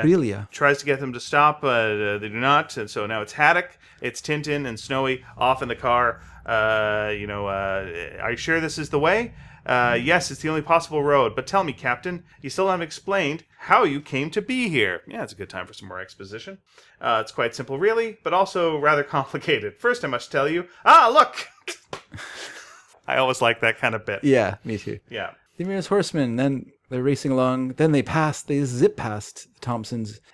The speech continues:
Speaker 1: in their Jeep. And in fact, Thompson thinks that they're actually standing still, that they're not moving because it went past them so quickly.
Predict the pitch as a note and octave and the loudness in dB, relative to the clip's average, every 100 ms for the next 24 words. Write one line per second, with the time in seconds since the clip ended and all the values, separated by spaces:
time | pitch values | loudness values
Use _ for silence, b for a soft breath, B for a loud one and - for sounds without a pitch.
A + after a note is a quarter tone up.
0 | - B2+ A#2+ A2+ B2 B2 - _ - C3+ | -4 0 0 0 -2 -2 -4 _ -2 0
1 | B2+ C3+ - D#3+ D#3 - C3+ D3+ B2+ - | 4 2 0 0 0 0 0 0 -2 -6
2 | - _ _ C#3 C3 C#3 D#3+ D#3+ - E3+ | -16 _ _ -2 2 2 2 -2 2 2
3 | D#3+ - A3+ G#3+ A#2 A#2+ C3 D3+ D3 G3+ | 2 2 2 4 4 4 2 2 4 2
4 | G#3 B2 A#2 C3 B2+ A#2+ A2+ A#2 - - | 4 2 0 0 0 -2 -2 -4 -6 -8
5 | B2+ C#3 C3+ C#3 | -4 -2 0 0